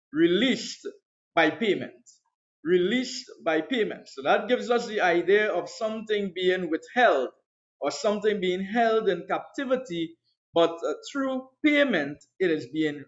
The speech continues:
released. And fourth, freed by ransom. Again,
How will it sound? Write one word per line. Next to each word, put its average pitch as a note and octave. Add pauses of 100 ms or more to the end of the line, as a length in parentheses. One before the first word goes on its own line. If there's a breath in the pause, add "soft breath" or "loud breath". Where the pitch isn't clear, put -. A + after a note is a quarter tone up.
released. D#3 (160)
And - (120)
fourth, F#3 (1120)
freed A#3+ (340)
by D3
ransom. E3 (1000)
Again, C3